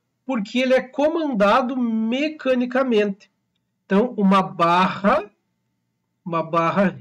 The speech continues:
rígida de metal é responsável por movimentar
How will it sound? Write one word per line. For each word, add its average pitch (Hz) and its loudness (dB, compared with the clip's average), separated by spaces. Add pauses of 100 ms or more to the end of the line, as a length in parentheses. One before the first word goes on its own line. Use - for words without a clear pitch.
rígida 214 0
de 180 -4
metal 214 0 (1080)
é 214 0
responsável 269 0
por 240 0 (960)
movimentar 262 0